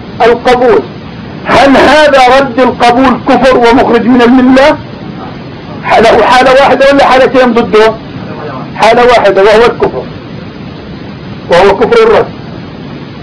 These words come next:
صحيح؟ رد أمر الله، لم يقبله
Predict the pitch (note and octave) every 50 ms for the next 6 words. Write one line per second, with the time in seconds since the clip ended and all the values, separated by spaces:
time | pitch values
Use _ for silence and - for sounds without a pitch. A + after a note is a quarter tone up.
0 | - - - - - - - - - - D#3 F#3+ - - C#4 - - - - -
1 | - - - - - - - - - - F#3 G#3+ C4+ C4+ A3+ A3 A#3+ A#3+ B3 B3
2 | B3 B3 A3+ G#3+ G#3+ G#3 G3 G3 G#3 A3 A3+ G#3 E3 - - D#3+ G#3+ A#3+ A#3 G#3+
3 | G#3 - - - - - A3 G#3+ F#3+ D3 D3+ C3+